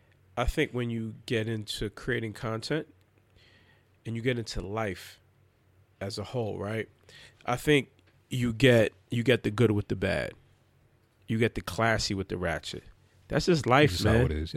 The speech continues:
Speaker 2: Yeah, no doubt.
Speaker 1: That's just how it is.
Speaker 2: Right.
Speaker 1: And I think, um, when it comes to creating black content, we just <laughs> gotta accept it, man.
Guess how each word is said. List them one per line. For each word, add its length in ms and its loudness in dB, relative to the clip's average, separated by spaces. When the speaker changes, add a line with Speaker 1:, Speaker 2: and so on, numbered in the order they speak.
Speaker 2:
Yeah, 80 -6
no 100 -4
doubt. 180 -4
Speaker 1:
That's 160 4
just 160 0
how 240 4
it 60 2
is. 400 0
Speaker 2:
Right. 180 -4
Speaker 1:
And 160 2
I 100 6
think, 540 2
um, 460 2
when 180 0
it 100 -4
comes 320 -2
to 100 -2
creating 800 0
black 340 0
content, 600 -4
we 80 -2
just 140 -2
<laughs> 0 -
gotta 260 4
accept 460 -2
it, 120 -2
man. 320 0